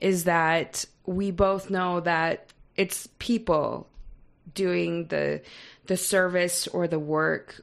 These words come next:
or being good humans that are usually the key component in a miracle happening, right? So,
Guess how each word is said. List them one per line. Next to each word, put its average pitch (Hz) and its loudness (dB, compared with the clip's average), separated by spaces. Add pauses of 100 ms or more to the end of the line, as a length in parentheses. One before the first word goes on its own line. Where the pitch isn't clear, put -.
or 160 -2 (540)
being 202 2
good 190 0 (160)
humans 165 -2 (380)
that 165 2 (400)
are 170 2
usually 175 2 (600)
the 170 -2
key 202 -2
component 160 -2
in 151 -2
a - -4
miracle 143 -2
happening, - -6 (420)
right? 165 2 (320)
So, 202 4